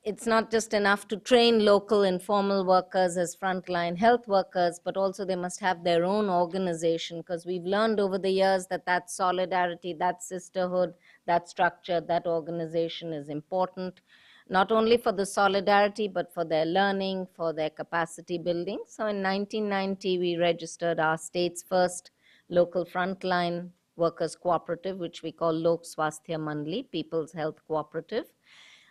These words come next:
Um, today it has more than fourteen hundred shareholders, all informal workers, all women who are engaged in some way,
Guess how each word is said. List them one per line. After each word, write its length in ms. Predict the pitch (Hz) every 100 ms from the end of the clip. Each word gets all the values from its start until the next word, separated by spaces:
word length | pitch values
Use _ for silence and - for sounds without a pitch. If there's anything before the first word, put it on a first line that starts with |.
| _
Um, 260 | 196 196 196
today 320 | 196 214 233
it 100 | 226
has 240 | 233 202 196
more 200 | 196 190
than 160 | 190
fourteen 520 | 185 - 196 190 214
hundred 400 | 214 202 190 185
shareholders, 800 | - 190 180 185 175 170 185 196
all 240 | 185 175 185
informal 520 | 180 - 180 175 175
workers, 460 | 165 170 170 175 175
all 220 | 175 180
women 340 | 170 165 170
who 120 | 208
are 120 | 180 180
engaged 540 | 185 190 214 208 -
in 100 | 208
some 360 | 208 277 330 294
way, 340 | 262 254 254